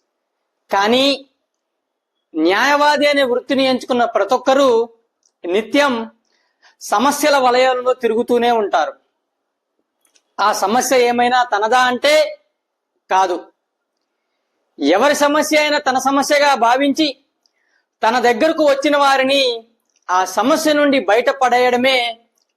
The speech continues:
న్యాయవాద వృత్తి ధర్మం. సమస్య ఏదైనా, సమస్య ఎలాంటిదైనా వినే చెవి న్యాయవాది చెవి, భరోసానిచ్చే భుజము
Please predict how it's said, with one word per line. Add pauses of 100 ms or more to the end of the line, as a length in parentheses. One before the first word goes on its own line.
(160)
న్యాయవాద
వృత్తి
ధర్మం. (1600)
సమస్య
ఏదైనా, (840)
సమస్య
ఎలాంటిదైనా (520)
వినే (100)
చెవి (640)
న్యాయవాది
చెవి, (1160)
భరోసానిచ్చే
భుజము